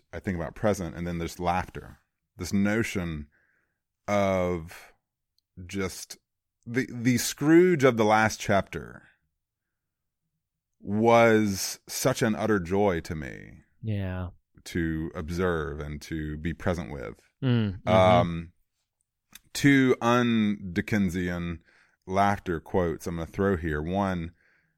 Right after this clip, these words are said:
Speaker 1: Anne Lamott says, "Laughter is the carbonation of life," but the other one,
Speaker 2: Mm-hmm.
Speaker 1: <laughs> and, you know, our, our mutual friend,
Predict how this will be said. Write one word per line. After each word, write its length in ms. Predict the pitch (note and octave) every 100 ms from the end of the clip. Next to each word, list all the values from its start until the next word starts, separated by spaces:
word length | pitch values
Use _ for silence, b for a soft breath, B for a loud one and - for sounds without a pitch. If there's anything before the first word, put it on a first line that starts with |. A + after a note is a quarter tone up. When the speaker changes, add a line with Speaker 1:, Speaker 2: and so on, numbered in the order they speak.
| _
Speaker 1:
Anne 200 | G2 F#2+
Lamott 360 | F2 F2 F2+ D2+
says, 300 | F2+ E2+ E2
"Laughter 380 | F2 F2 - D#2
is 80 |
the 80 | D2
carbonation 560 | - F2 D#2+ E2 D2+ D#2
of 80 | D2+
life," 400 | D#2+ E2 D2+ -
but 160 | B1+
the 140 | D2 D#2+
other 220 | F2 F2+
one, 280 | D#2+ D2+ D2+
Speaker 2:
Mm-hmm. 1160 | G2 A#2 A#2+ - _ _ _ _ - - A2
Speaker 1:
<laughs> 0 |
and, 300 | F#2+ E2+ D2+ - _ _ _
you 180 | - F2+
know, 260 | D#2 D2 D2 - _ _ _ _ E2
our, 300 | E2+ D#2 -
our 180 | F2 F2
mutual 420 | F2+ E2 E2+ D2
friend, 520 | - G2 E2+ D2+ D2